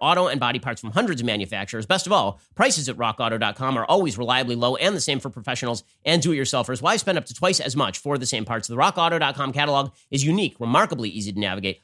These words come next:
Quickly see all the parts available for your vehicle and choose the brands, specifications, and prices you prefer. Amazing selection, reliably low prices, all the parts your car will ever need. rock auto dot com. Go to rock auto dot com right now. See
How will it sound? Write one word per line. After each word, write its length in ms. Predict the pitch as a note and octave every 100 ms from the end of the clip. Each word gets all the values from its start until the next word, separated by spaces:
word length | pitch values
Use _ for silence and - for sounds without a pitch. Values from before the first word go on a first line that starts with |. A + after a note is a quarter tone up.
| _
Quickly 280 | - - C#3
see 140 | C#3
all 120 | - F#3
the 80 |
parts 200 | F3 D#3+
available 340 | C#3 C#3+ C#3 A#2
for 200 | - G#3
your 120 | E3
vehicle 340 | B2+ B2 C3
and 100 | G#2+
choose 200 | A2+ E3+
the 60 | A#2
brands, 360 | C3 F3+ G3 F#3+ _
specifications, 760 | - - A#3 E3 B2+ B2+ A2+ A#2
and 100 | A#2+
prices 320 | C#3 B2 B2
you 220 | G#2 C3
prefer. 400 | B2 B2 A2 D2 - _
Amazing 400 | B2+ F3 A3+ G#3
selection, 440 | - D3 A2+ A#2+
reliably 440 | G#2+ A2+ G#3+ F3 C#3+
low 140 | A#2
prices, 340 | G2+ A2 G#2+ A#2
all 140 | E3
the 60 | G3+
parts 220 | D3+ C3
your 200 | D3 F#3
car 240 | E3+ C3+
will 180 | A#2+ B2+
ever 140 | B2+
need. 280 | B2 G#2+ - - -
rock 320 | D3 F#3+ -
auto 400 | D3 C3 F2+ F2 _ _
dot 280 | B2 C#3+ B2
com. 240 | D3 F#2+ F#2+
Go 80 |
to 80 | A#2+
rock 260 | C#3+ G#3+ -
auto 260 | E3 D#3+ D#3
dot 220 | A#2 G#2
com 120 | A#2+
right 120 | G2+ -
now. 120 | D3+
See 160 | -